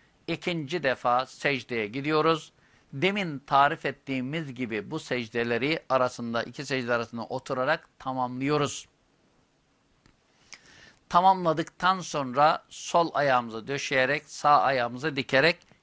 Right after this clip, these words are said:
kadınlar teverrük halinde oturuyor ve tahiyyatı,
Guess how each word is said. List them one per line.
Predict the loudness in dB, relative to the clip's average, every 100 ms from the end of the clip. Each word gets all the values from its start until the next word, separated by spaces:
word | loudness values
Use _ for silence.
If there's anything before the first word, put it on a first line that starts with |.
| _
kadınlar | 0 0 2 0 0 0 _
teverrük | -4 0 2 2 -2 -4
halinde | 2 2 2 -2 -6 -8
oturuyor | -6 -2 2 8 8 8 0 _ _ _ _ _ _ _ 2
ve | 6 6 4 _ _ _ _ _ _ _ 0
tahiyyatı, | 0 0 0 2 2 2 0 -2